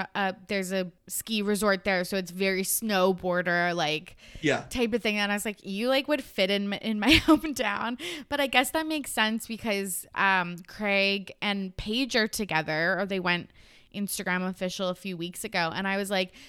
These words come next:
Speaker 1: "She is so into her looks,
Speaker 2: Right.
Speaker 1: so into outfits," and I was like, "How did they get together?" And they, like, didn't even interact on this episode.
Speaker 2: <laughs> Yeah, I know. I thought that was really funny.
Speaker 1: So weird.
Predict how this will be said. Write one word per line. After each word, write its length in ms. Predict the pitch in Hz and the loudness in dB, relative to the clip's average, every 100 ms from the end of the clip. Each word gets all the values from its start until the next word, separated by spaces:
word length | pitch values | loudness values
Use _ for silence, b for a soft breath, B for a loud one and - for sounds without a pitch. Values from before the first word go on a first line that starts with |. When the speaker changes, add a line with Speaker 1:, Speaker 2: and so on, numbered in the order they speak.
| B | B
Speaker 1:
"She 280 | - - 269 | -10 -4 0
is 180 | 277 247 | 0 0
so 420 | - - 190 226 | -4 0 2 2
into 300 | 262 269 226 | 0 0 -2
her 180 | 208 196 | 0 -2
looks, 540 | 175 139 160 - - - b b - | 0 -2 -4 -10 -12 -12 b b -4
Speaker 2:
Right. 220 | 151 143 | 2 4
Speaker 1:
so 320 | 220 240 269 | 6 6 6
into 340 | 226 233 240 240 | 4 0 -2 -2
outfits," 720 | 196 196 185 165 165 190 - | -2 -2 -4 -2 -2 -4 -6
and 120 | 196 | -4
I 80 | 202 | -4
was 100 | 196 | -4
like, 140 | 196 - | -6 -6
"How 180 | 208 226 | -4 -2
did 160 | 311 | -2
they 120 | 403 294 | -2 -2
get 280 | 214 208 | -2 -4
together?" 580 | - 190 190 202 165 170 - | -8 -6 -4 -4 -6 -4 -2
And 120 | 285 | 0
they, 120 | 349 | 2
like, 200 | 392 285 | 2 2
didn't 200 | 330 370 | 0 0
even 220 | 403 392 | 0 -2
interact 640 | 302 294 302 240 214 330 302 | -2 -6 -2 2 2 0 -2
on 140 | 247 | -2
this 120 | 240 - | -2 -4
episode. 840 | - - 311 180 90 117 196 214 - - - | -6 -8 -6 -4 -4 -4 -6 -10 -12 -20 -6
Speaker 2:
<laughs> 100 | 214 | 4
Yeah, 280 | - - 262 | 8 8 8
I 200 | 240 226 | 6 6
know. 380 | 233 240 254 247 | 8 8 8 10
I 120 | 220 226 | 8 8
thought 200 | 233 233 | 4 4
that 100 | 247 | 2
was 120 | 214 | 2
really 200 | 233 202 | -2 -2
funny. 480 | - 175 160 143 151 | 0 0 2 0 -2
Speaker 1:
So 500 | - - 254 262 269 | -4 2 4 4 4
weird. 600 | 240 285 277 185 185 | 2 0 0 0 -2